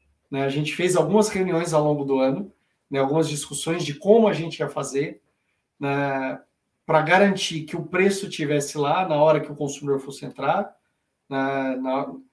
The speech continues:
então, toda a estrutura que a gente foi preparando, né, e um ponto bem relevante que a gente fez pra, pra Black Friday de vocês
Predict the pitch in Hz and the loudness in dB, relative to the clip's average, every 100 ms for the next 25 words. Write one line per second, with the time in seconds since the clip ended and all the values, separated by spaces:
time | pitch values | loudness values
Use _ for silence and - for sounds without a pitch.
0 | _ _ _ - 147 180 202 - _ - | _ _ _ -8 2 2 2 -6 _ 4
1 | 240 269 - 208 208 202 175 160 156 151 | 6 4 0 -2 -2 0 0 0 -2 -4
2 | - 175 156 160 151 156 143 160 214 285 | -6 -6 -4 -2 2 2 4 2 2 -2
3 | - _ _ _ _ 151 151 160 220 202 | -10 _ _ _ _ 2 4 4 4 4
4 | 202 196 208 214 147 180 240 240 160 156 | 4 6 4 4 -2 0 2 2 0 0
5 | 147 - 156 135 147 139 143 135 - 139 | -2 -4 -4 -4 -6 -8 -10 -8 -2 -2
6 | 131 - 131 123 - - _ - 131 135 | -2 -8 -6 -6 -8 -14 _ -10 -6 -6
7 | - 127 131 127 - 120 170 202 - - | -6 -8 -8 -8 -10 -10 -8 -6 -8 -16